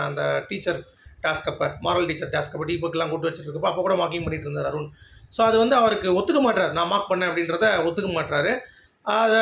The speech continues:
அவர் ஒத்துக்காம வந்து பாத்தீங்கன்னா அப்படியே பூசுனாப்புல பேசிட்டு இருந்தாரா, அதை உடனே பார்த்துட்டு மஞ்சரி வந்து அவங்க மார்க் பண்ணி காட்டுறாங்க. அதாவது, "இப்படி பண்றேன்" அப்படின்ற மாதிரி வந்து, "நீங்க இப்படி பண்றது உங்களுக்கு புரியுதா?" அப்படின்ற மாதிரி கேட்டோன்னே இவன் டென்-, டென்ஷன் ஆயிட்டான். ஆக்சுவலா அப்படியே விட்டுருந்து போயிட்டா கூட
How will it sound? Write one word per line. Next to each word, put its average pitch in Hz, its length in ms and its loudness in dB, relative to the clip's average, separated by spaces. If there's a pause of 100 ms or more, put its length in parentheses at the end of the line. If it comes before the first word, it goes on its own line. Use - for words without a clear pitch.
(120)
அவர் 214 180 4
ஒத்துக்காம 233 440 4
வந்து 220 160 2
பாத்தீங்கன்னா 196 460 0
அப்படியே 185 320 2 (280)
பூசுனாப்புல 185 520 0
பேசிட்டு 175 320 -2
இருந்தாரா, 160 320 0 (500)
அதை 170 240 2
உடனே 170 260 0 (140)
பார்த்துட்டு 165 460 0
மஞ்சரி 170 340 0
வந்து 156 300 0 (520)
அவங்க 262 260 4
மார்க் 220 240 2
பண்ணி 202 160 2
காட்டுறாங்க. 175 440 0 (280)
அதாவது, 165 260 0
"இப்படி 151 200 -6 (320)
பண்றேன்" 170 340 0
அப்படின்ற 147 340 -4
மாதிரி 160 220 -2
வந்து, 147 240 -2 (600)
"நீங்க 170 180 -4
இப்படி 165 120 -4
பண்றது 180 280 0
உங்களுக்கு 165 240 -2
புரியுதா?" 175 360 0
அப்படின்ற 151 360 -4
மாதிரி 185 160 0
கேட்டோன்னே 175 280 0
இவன் 247 220 2
டென்-, 214 220 0
டென்ஷன் 226 300 0
ஆயிட்டான். 165 280 -2 (920)
ஆக்சுவலா 175 300 0
அப்படியே 220 180 4
விட்டுருந்து 214 380 0
போயிட்டா 208 320 2
கூட 196 160 4